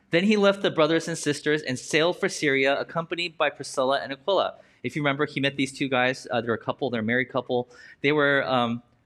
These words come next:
fellow tent makers with Paul, and they stayed in Corinth for a year and a half, and he's like, "Now it's my time to leave." But before he sailed,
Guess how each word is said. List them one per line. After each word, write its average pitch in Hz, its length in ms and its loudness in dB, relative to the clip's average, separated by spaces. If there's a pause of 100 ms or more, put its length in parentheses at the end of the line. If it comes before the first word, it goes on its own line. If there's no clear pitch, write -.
(160)
fellow 151 200 2
tent 151 240 -2
makers 143 380 -2
with 123 120 -2
Paul, 170 400 0 (240)
and 127 320 2
they 123 140 2
stayed 147 300 0
in 143 80 -4
Corinth 143 340 -2
for 127 100 -2
a 113 60 2
year 131 140 2
and 139 80 0
a 139 40 2
half, 139 360 -2 (100)
and 117 300 0
he's 123 180 -4
like, 113 240 -2
"Now 120 140 0
it's 131 100 -6
my 143 100 0
time 147 280 -4
to 151 40 -4
leave." 147 340 -4 (500)
But 196 240 2
before 170 560 2 (1080)
he 165 180 -2
sailed, 147 480 2